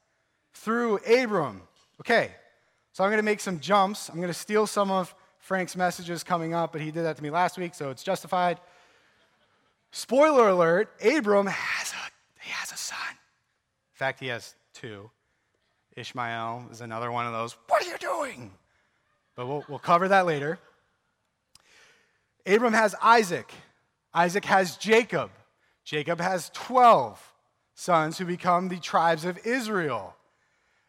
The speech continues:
Isaiah chapter forty-nine, verse six tells us, this is God speaking, that he would make Israel a light to all the nations to be his salvation to the ends of the earth.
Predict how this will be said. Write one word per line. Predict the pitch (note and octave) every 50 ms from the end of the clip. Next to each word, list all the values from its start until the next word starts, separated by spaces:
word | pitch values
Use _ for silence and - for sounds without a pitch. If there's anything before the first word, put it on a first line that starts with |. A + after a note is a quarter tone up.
| _ _ _ -
Isaiah | F3+ F#3 F#3 E3+ C#3 E3 G#3 A#3 C4 B3 G3 D3
chapter | - - G#3+ G3+ G3+ - G3+ F3+
forty-nine, | - - - A#3 A3+ A3+ A3+ G#3 G#3+ A3+ A#3+ A3 F#3
verse | C#3+ C#3 G3 G#3 F#3 -
six | - - A#3+ C4+ - - - - - - _ _ _ _ _ _ _ _ -
tells | - - G3+ A3+ B3 B3+ G3+
us, | G3 E3+ C#3+ A#2+ -
this | - F#3+ E3
is | F#3+ F#3 E3+ D3
God | - - G#3+ G#3 A#3 A#3+ A#3 A3 E3+
speaking, | - - - - - - A3+ A#3+ - _ _ - E3+ C#3 A#2 G2+ - _ _ _ _ _ _ _ _ -
that | F3+ F3+ E3
he | - - B3 C#4 C#4
would | C4 B3 A3
make | G#3+ G#3+ G#3+ G3+ F#3+ - - _ -
Israel | B3 C#4+ E4 E4+ C#4 A#3 A#3 A3+ G3+ F#3 E3 D3 C#3+ C3+ B2+ A#2+ A#2+ - _ _ _ _
a | - F#3+ F#3+
light | F#3 F#3+ G3+ A3+ B3+ C#4 C#4 A#3+ G3+ - - - - - _ _ _ _ _ _
to | - - A3 A3
all | - - - B3 C4+ D4+ D#4
the | C#4+ C4+
nations | B3+ A#3+ A3 G#3 F#3+ - - G#3 G3+ G3+ G3+ G3 - - - _ _ _ -
to | - G3
be | G3 A#3 A3
his | G#3 G3+ A#3+ G#3
salvation | - - - A3 G3+ G3 F#3+ E3 D3+ G3 A#3+ E4 D#4+ - - - G#3 G3 F#3 F#3 F3+ F3 - _ _ _ _
to | - G#3+ G#3
the | A3+ A3+
ends | A3+ A3+ G3+
of | G3+ G#3 G3
the | G#3 G#3
earth. | A3 G3 C#3 G#2 - - - -